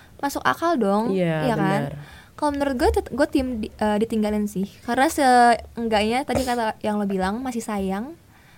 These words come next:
Speaker 1: gitu.
Speaker 2: Dan menurut gue, selama dia nggak ada main fisik atau nyakitin fisik tuh,
Speaker 1: Mm-mm.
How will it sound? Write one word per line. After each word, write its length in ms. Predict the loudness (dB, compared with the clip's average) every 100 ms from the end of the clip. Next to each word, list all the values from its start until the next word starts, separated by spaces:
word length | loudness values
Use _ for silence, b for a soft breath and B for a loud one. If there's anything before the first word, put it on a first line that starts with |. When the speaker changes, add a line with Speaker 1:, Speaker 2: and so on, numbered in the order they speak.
| b
Speaker 1:
gitu. 240 | -12 -10 -10 -12 -12
Speaker 2:
Dan 360 | 2 4 6 2 -4
menurut 260 | 2 2 4
gue, 200 | 6 6 6
selama 480 | -4 2 4 6 4
dia 320 | 4 4 4
nggak 280 | 4 4 4 4
ada 240 | 4 4 6
main 480 | 4 4 2 0 -6 -18
fisik 320 | -4 -4 -2 -4
atau 180 | 0
nyakitin 460 | 2 0 0 -2 -2
fisik 440 | -2 -4 -4 -6
tuh, 160 | 0 0
Speaker 1:
Mm-mm. 240 | 0 -4